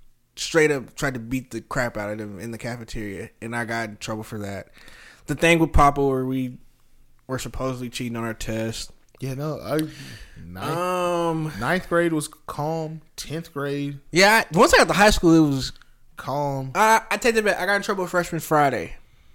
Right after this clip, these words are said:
Speaker 1: in
Speaker 2: Nope.
Speaker 1: our freshman year because, uh, an upperclassman hit me in the face with a belt, and I punched him in his face, like,
Speaker 2: Yeah.
Speaker 1: super hard.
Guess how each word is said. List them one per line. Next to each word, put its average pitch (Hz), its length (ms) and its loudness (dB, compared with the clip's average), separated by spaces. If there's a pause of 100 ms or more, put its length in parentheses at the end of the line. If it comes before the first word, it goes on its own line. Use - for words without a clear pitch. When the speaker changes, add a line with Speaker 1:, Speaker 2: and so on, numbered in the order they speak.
(600)
Speaker 1:
in 120 400 -6 (320)
Speaker 2:
Nope. 95 360 -10
Speaker 1:
our 139 120 2
freshman 160 500 0
year 165 300 2 (400)
because, 135 560 -4 (140)
uh, 120 800 -2 (640)
an 127 100 -8
upperclassman 135 640 -2
hit 131 160 -4
me 127 80 -6
in 123 80 -6
the 123 60 -6
face 123 320 -4
with 117 100 -8
a 107 60 -4
belt, 123 300 0
and 110 100 -6
I 110 120 -4 (220)
punched - 300 -6
him 117 100 -6
in 107 80 -8
his 104 180 -10
face, 113 400 -6
like, 113 140 -6
Speaker 2:
Yeah. 170 60 -10
Speaker 1:
super - 540 -6
hard. 95 340 -4